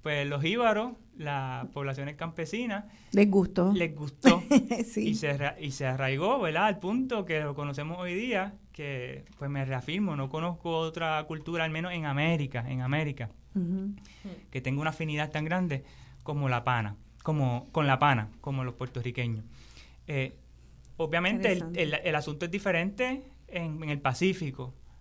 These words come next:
Speaker 1: Todo lo que es Micronesia, en Hawái, hay una cultura bien fuerte porque llevan consumiendo pana cientos miles de años posiblemente, porque de ahí
Speaker 2: Ah,
Speaker 1: es que es
Speaker 2: sí.
Speaker 1: autóctona
Speaker 2: Ujú.
Speaker 1: la pana. Y estamos hablando de pana, pero también está la pana de Pepita,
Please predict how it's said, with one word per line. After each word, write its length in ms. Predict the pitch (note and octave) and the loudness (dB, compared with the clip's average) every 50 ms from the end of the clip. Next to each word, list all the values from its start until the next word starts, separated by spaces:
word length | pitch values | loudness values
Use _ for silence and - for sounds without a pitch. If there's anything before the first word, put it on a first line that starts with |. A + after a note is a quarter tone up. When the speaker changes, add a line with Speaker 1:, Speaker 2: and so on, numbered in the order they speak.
| - - | -18 -12
Speaker 1:
Todo 200 | - D3+ D3 D3 | -8 -6 -4 -2
lo 80 | D3+ D#3 | -4 -2
que 80 | D#3 D#3+ | -2 -2
es 40 | |
Micronesia, 640 | D#3+ D#3+ D3+ D#3 C3+ C3 C3+ D3 E3+ G3+ G3+ G3+ E3+ | -2 -2 -4 -4 -4 -2 0 0 0 -2 -2 -2 -4
en 80 | D3+ | -4
Hawái, 540 | C#3 C#3 C3+ C3 C3 C3 C3+ D3 E3+ F#3+ F#3+ | -2 -2 -2 -2 0 2 2 4 4 4 2
hay 100 | E3+ D3 | 0 0
una 140 | C#3+ D3 D3 | -2 -4 -4
cultura 400 | D3+ D3+ D3 C#3 C#3+ D3+ D3+ D3 | -4 -6 -6 -6 -4 -2 -2 -2
bien 560 | C#3 C3+ C#3 C#3 C#3+ D3+ C#3+ C#3 C3+ B2 A#2 | -2 -2 -2 -2 -2 -4 -4 -6 -6 -6 -8
fuerte 420 | - - C3 D3+ F3 E3+ - E3 D3+ | -4 -2 0 0 0 -2 -6 -8 -8
porque 300 | - B2+ A#2+ - B2 A#2+ | -8 -10 -8 -8 -6 -6
llevan 260 | B2 A#2+ B2+ C#3+ C#3 | -4 -4 -4 -6 -6
consumiendo 460 | D3 D3+ C#3 D3+ D3+ D3 D3+ D#3 C3+ | -8 -10 -8 -8 -8 -8 -8 -6 -4
pana 280 | C3+ C#3+ E3 G3+ A#3 A3 | -4 -2 -2 -2 -2 -2
cientos 360 | - - C#3+ C#3 - - D#3+ D3 | -2 -2 -2 -2 -2 -2 -4 -4
miles 280 | D3 C#3+ C#3 C3+ B2+ | -2 -2 -2 -2 -4
de 80 | C3 C3 | -4 -4
años 280 | C3+ D3 D3+ D3 C#3 | -4 -2 -4 -4 -6
posiblemente, 540 | C3+ C3+ C3 C#3 C3+ C3 C3 C#3+ F#3+ A#3+ B3+ | -6 -6 -6 -4 -4 -2 -2 0 0 0 0
porque 220 | F#3 F3 C#3 - - | 0 0 0 2 4
de 80 | A2+ | 6
ahí 260 | - - D#3 A3+ C4 B3 | 6 6 8 8 8 6
Speaker 2:
Ah, 40 | G#3 | 6
Speaker 1:
es 60 | - | 4
que 100 | - G3 | 2 2
es 60 | E3+ | 4
Speaker 2:
sí. 60 | - | 4
Speaker 1:
autóctona 520 | A3 A#3 F3 F3+ F3+ - F3 D#3 C#3 A#2+ - - - - - - - | 4 4 4 2 0 0 -4 -4 -4 -4 -6 -8 -18 -20 -10 -2 2
Speaker 2:
Ujú. 420 | G#3 G#3 G3 G3+ G#3+ A#3 C4 C4 C4 - | 4 4 4 4 2 2 2 0 -2 -2
Speaker 1:
la 120 | D#3 C#3+ | -2 2
pana. 320 | C#3 D3+ D#3 C#3+ A#2+ A#2 - - - - - - - - - - - - - - - - - - - - | 4 4 4 4 2 0 -4 -10 -20 -20 -20 -20 -20 -20 -20 -20 -20 -20 -20 -20 -20 -20 -20 -18 -8 -2
Y 100 | A#3 G3+ | -2 0
estamos 240 | G3+ F#3+ F#3 G#3+ | 2 4 4 4
hablando 240 | A3 A#3 A#3+ A#3+ A#3+ A3 | 4 4 4 6 6 4
de 100 | G#3+ G3+ | 6 6
pana, 260 | G3+ A3+ C#4 D4+ C4+ | 6 6 6 6 4
pero 160 | A#3 G#3 G3+ | 2 2 2
también 280 | F#3+ F3+ F3+ F3 F#3 G3 | 2 2 2 2 2 2
está 160 | G3 G#3+ G3+ | 2 4 4
la 100 | G3 F#3+ | 4 6
pana 240 | F#3+ F3+ F3 F3 E3+ | 4 4 4 4 2
de 80 | E3 | 4
Pepita, 560 | D#3+ D#3+ D#3 D#3 G#3 B3 - - D3 C3 - | 2 2 2 2 2 2 2 2 0 0 0